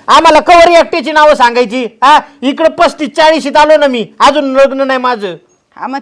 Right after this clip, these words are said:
Speaker 2: त्याचा आणि आमचा काय दोष आहे? याच्यात नाव सांगावंच लागेल तुम्हाला, नाव सांगा तुमचं.
Speaker 1: वा, वा, बरोबर आहे.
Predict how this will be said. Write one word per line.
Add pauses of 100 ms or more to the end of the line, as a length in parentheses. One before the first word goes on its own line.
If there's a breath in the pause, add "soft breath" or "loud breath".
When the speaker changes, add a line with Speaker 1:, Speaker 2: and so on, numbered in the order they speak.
Speaker 2:
त्याचा
आणि
आमचा
काय
दोष
आहे?
याच्यात
नाव
सांगावंच
लागेल
तुम्हाला,
नाव
सांगा
तुमचं.
Speaker 1:
वा,
वा,
बरोबर
आहे.